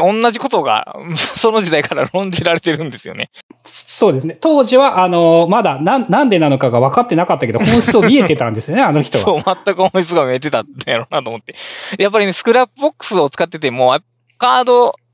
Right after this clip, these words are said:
Speaker 1: の流度に意識して書くようになると小さくなって、小さくなると、あの、別のカードを書いてるときに、他のカードを、その、サジェストで挿入しやすくなる。あ、これってあれ、あれとも書いてたなって。で、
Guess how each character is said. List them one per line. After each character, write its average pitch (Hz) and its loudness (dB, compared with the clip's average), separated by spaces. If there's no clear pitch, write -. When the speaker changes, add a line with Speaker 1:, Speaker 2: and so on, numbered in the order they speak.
Speaker 1:
の 214 2
流 233 -2
度 156 0
に 120 -6
意 170 -8
識 - -10
し - -8
て 123 -6
書 127 -4
く - -10
よ 147 2
う - 2
に 123 -6
な 110 -4
る 113 -10
と - -6
小 220 -4
さ 214 -2
く 160 -10
な 117 -8
っ - -16
て、 - -10
小 247 -4
さ 254 0
く 247 -10
な 156 0
る 135 -4
と、 185 0
あ 170 -4
の、 147 -2
別 233 -4
の 247 -2
カ 247 2
ー 185 0
ド 135 0
を 117 -6
書 120 -2
い 117 -6
て 143 -4
る 135 -6
と 139 -4
き 120 -14
に、 123 -8
他 170 -2
の 196 -2
カ 175 2
ー - -8
ド 107 -10
を、 165 0
そ - -8
の、 117 0
サ 180 0
ジ 214 0
ェ - 0
ス - -6
ト 135 -2
で 107 -6
挿 240 2
入 220 0
し - -4
や 214 0
す - -16
く - -20
な - -8
る。 175 -16
あ、 165 0
こ 202 -2
れ 208 0
っ 202 0
て - -4
あ 160 2
れ、 165 0
あ 190 0
れ 196 -4
と 196 -4
も 160 -6
書 131 0
い 135 -4
て - -18
た 135 -2
な 117 -2
っ - -20
て。 - -8
で、 175 -4